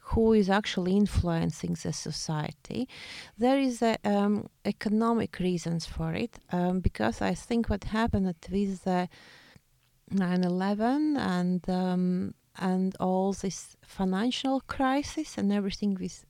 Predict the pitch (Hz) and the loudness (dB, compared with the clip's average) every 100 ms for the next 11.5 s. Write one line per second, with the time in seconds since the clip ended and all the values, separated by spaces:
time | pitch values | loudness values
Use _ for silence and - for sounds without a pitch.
0 | - 190 190 196 - 196 175 202 180 175 | -6 -4 -4 -6 -6 -8 -6 -6 -6 -4
1 | 196 196 190 - 190 190 190 196 196 - | -2 -2 -4 -8 -6 -4 -4 -6 -8 -8
2 | 202 190 - 202 190 - - 208 - 180 | -6 -8 -4 -2 -2 -2 -4 0 0 0
3 | 185 190 185 180 196 - - - 190 202 | 0 -2 -4 -4 -6 -8 -14 -10 -8 -8
4 | - - - - - - - - _ - | -12 -20 -20 -20 -20 -20 -20 -20 _ 0
5 | 202 202 214 - - 208 208 240 294 311 | 0 0 -2 -4 -2 0 2 0 0 -2
6 | - - - - - - 202 202 214 214 | -6 -18 -20 -20 -10 0 2 4 4 2
7 | - 202 202 196 220 269 269 254 226 - | 2 2 2 2 2 2 4 4 2 0
8 | 196 196 196 190 - 190 185 185 208 214 | 0 2 2 -2 -4 -2 -2 2 4 4
9 | 226 226 - - _ _ _ _ 165 - | 4 0 -4 -20 _ _ _ _ -16 -12
10 | - 226 208 180 156 156 - 156 - - | -4 2 4 4 2 -2 -8 -10 -10 -8
11 | 175 - - - - | -8 -10 -14 -16 -16